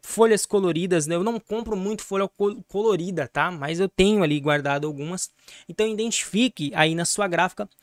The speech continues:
produtos que vai ajudar você a ter mais vendas, ajudar a ter, ah, um lucro, tá?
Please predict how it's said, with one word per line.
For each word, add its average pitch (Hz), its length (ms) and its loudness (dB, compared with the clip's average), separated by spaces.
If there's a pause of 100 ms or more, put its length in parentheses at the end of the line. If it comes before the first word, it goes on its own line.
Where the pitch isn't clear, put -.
(280)
produtos 262 420 2
que 262 120 -4
vai 233 420 2
ajudar 226 540 -2
você 214 220 -2
a - 20 -12
ter 208 200 0
mais 156 400 -4
vendas, 190 560 -6 (120)
ajudar 156 520 0 (400)
a 147 160 0
ter, 147 340 -4 (220)
ah, 143 320 0
um 151 320 -2
lucro, 131 360 -4
tá? 190 260 -2